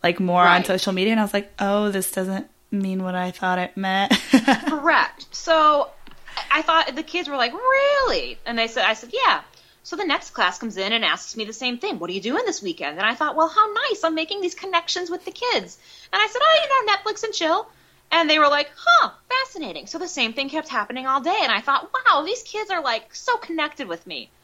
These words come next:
Speaker 2: So just sort of by coincidence that weekend, I, I was on Facebook and I saw one of those memes that used the phrase Netflix and chill. And I thought, "Well, that's strange." So I decided to go to Urban Dictionary and look up the phrase.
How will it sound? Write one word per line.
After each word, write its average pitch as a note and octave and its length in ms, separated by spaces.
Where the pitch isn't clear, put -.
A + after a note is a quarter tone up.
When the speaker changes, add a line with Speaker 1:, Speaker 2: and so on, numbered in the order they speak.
Speaker 2:
So - 200
just F5 260
sort C#4+ 280
of C#4+ 120
by D4 160
coincidence G3 600
that G3+ 200
weekend, G3 400
I, D3+ 180
I G3 160
was G#3 140
on G#3 140
Facebook G#3 480
and E4+ 100
I G4 100
saw A#4 460
one C4 140
of D4+ 100
those C#4+ 180
memes C4 560
that G#3+ 160
used A#3 260
the F4 60
phrase G3+ 320
Netflix G3+ 400
and C4+ 100
chill. F#4+ 260
And F#3+ 100
I F3+ 100
thought, F#3 340
"Well, B3 120
that's E4 280
strange." D3+ 840
So - 160
I G#4 40
decided G#4+ 320
to G4+ 60
go F#4 80
to E4 60
Urban C4 240
Dictionary F#3 500
and E3 120
look E3+ 120
up E3+ 160
the F3 80
phrase. - 540